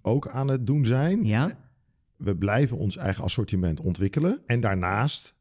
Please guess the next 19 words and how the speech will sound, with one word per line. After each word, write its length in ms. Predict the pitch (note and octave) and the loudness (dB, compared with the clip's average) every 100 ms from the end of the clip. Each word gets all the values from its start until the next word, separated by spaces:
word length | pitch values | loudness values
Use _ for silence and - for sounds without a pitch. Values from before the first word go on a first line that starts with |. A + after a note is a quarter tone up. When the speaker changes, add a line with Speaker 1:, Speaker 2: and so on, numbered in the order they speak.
| _ | _
Speaker 1:
krijgt 560 | - G#2 A#2+ - - - | -6 -2 0 -2 -4 -8
de 280 | - E3 G2 | -12 -4 -2
tech, 360 | - G#2 - - | 0 0 0 -2
zeg 240 | - C3 A#2 | -2 -2 0
maar, 280 | A2 C3+ | 0 -2
krijgt 280 | - C3 - | -2 -2 -2
ook 220 | D3 - - | -4 -4 -2
andere 580 | C#3 E3+ C3 G#2 G#2 - _ _ | 2 4 4 2 -2 -4 _ _
klanten, 640 | - A#2+ F#2+ G2+ A2 F3 - | -2 0 0 0 2 0 -2
zoals 460 | - - G2+ D#2+ - _ _ _ _ _ _ _ | -10 -4 -2 -2 -8 _ _ _ _ _ _ _
verzekeringsmakelaars 1200 | - - F2+ G2 - G2+ E2 G2+ G#2 G#2 A2 G2+ | -12 -4 0 0 0 -2 0 0 0 0 0 2
die 100 | G2+ | 0
zeggen: 240 | F#2+ G#2 G2 | 0 0 0
"Wij 140 | G2+ | 0
willen 200 | G2 G2+ | 0 0
deze 260 | G2+ G2+ F#2+ | 2 0 2
vorm 200 | A2 G2+ | 0 0
van 120 | G#2 | 0
distributie 640 | F#2+ - F#2+ F#2+ G2+ - | 0 0 0 0 0 -4